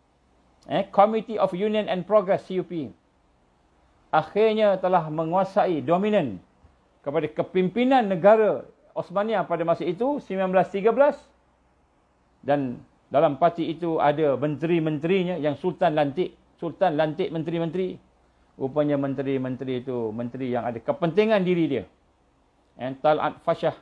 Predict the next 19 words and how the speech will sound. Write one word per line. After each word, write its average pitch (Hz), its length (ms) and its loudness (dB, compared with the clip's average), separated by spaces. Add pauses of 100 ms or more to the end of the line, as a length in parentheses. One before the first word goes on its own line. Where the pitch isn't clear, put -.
(560)
Anwar 147 400 0
Fashah, 180 320 0 (560)
Jamal 175 400 2
Fashah. 135 320 -6
Ini 147 80 -6
tiga 156 320 -2
jenis 147 240 -4
Fashah 101 400 -2
ni. - 40 -20 (1600)
Ha. 104 80 -14 (960)
Maka 127 240 0
dia 147 160 4
telah 139 240 2 (800)
membawa 131 720 2
Osmania 139 560 -6
ke, 123 160 -10 (320)
ke - 160 -10
ambang 139 400 0
kehancuran 127 800 -2